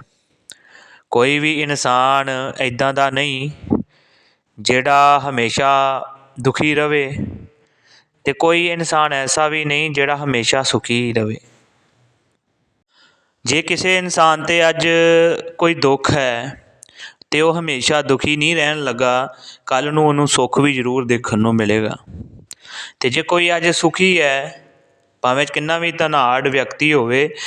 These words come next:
ਕੱਲ੍ਹ ਨੂੰ ਦੁਖੀ ਵੀ ਹੋ ਸਕਦਾ ਹੈ, ਕਿਉਂਕਿ ਇਹਨਾਂ ਦਾ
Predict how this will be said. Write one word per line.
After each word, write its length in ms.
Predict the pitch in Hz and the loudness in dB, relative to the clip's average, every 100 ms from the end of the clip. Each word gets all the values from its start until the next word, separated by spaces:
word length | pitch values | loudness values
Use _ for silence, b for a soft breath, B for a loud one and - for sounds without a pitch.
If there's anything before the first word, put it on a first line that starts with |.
| B B | B B
ਕੱਲ੍ਹ 260 | - 139 151 | -4 -2 -2
ਨੂੰ 360 | 156 156 156 127 | -4 -6 -4 -2
ਦੁਖੀ 340 | 123 - 147 | -2 2 2
ਵੀ 300 | 147 143 143 | 2 2 2
ਹੋ 180 | 143 120 | 2 0
ਸਕਦਾ 460 | 110 104 110 110 | 0 -2 -2 0
ਹੈ, 120 | 104 101 | -2 -2
ਕਿਉਂਕਿ 380 | - 123 151 | -2 -2 0
ਇਹਨਾਂ 260 | 160 151 156 | 0 0 0
ਦਾ 280 | 156 156 | 2 2